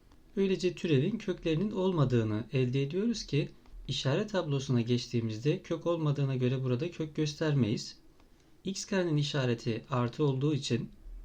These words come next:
artı işaretiyle başlarız ve artı işaretiyle devam ederiz. İşaret değiştirmeyiz çünkü kök yok. Fonksiyonun türevinin işaretinin böylece daima artı olduğunu görüyoruz.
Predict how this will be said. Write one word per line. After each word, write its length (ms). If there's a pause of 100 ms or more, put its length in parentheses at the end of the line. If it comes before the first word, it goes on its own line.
(280)
artı 300
işaretiyle 640
başlarız 560
ve 40
artı 300
işaretiyle 600
devam 320
ederiz. 460 (180)
İşaret 420
değiştirmeyiz 720
çünkü 280
kök 260
yok. 160 (480)
Fonksiyonun 560
türevinin 540
işaretinin 720
böylece 420
daima 640
artı 340
olduğunu 340
görüyoruz. 480